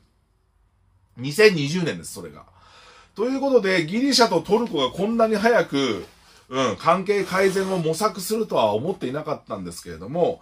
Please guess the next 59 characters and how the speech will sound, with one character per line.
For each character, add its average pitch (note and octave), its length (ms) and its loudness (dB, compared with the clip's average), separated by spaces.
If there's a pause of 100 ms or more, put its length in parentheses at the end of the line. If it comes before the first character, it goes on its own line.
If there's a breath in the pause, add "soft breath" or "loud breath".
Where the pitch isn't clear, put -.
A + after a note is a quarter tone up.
(420 loud breath)
え A2+ 340 4
ー、 C3+ 60 0
ま G3+ 80 4
あ、 - 40 4
そ F#3+ 120 -2
れ G#3+ 120 2
ぐ G#3+ 60 2
ら A3 80 6
い A3 40 6
や A3 40 8
は G#3+ 60 6
り F#3+ 80 2
ウ D3 100 2
ク E3+ 120 -6
ラ F3+ 100 2
イ F#3+ 40 2
ナ F3 60 -2
の C#3 80 -4
イ C#3+ 100 -4
ン E3 60 -6
パ D3 100 -4
ク B2+ 80 -14
ト - 80 -8
が F#2+ 100 -4
大 B2 180 -6
き - 80 -20
か A#2 100 -10
っ G#2 60 -12
た - 100 -14
っ F2 40 -18
て F#2 80 -18
こ D#2+ 100 -20
と C#2 60 -20
で - 60 -20
す - 80 -20
ね。 D#3+ 160 -8 (280 loud breath)
で、 G3+ 140 2
ト B3 120 4
ル C4+ 80 -2
コ C4 100 4
は F#3 120 6
現 G#3+ 240 0
在 C#3+ 240 2
ナ F3+ 180 4
ト G3 180 4
ー - 80 -12
加 D3 120 0
盟 A3 180 2
国 C#3 220 -6
で - 40 -2
あ E3 120 -2
る F3+ 80 -4
に C3+ 80 -4
も F#2+ 140 -6
か A#2+ 120 -12
か E3 140 -2
わ E3+ 120 4
ら A#2 140 -4
ず、 A2+ 400 -8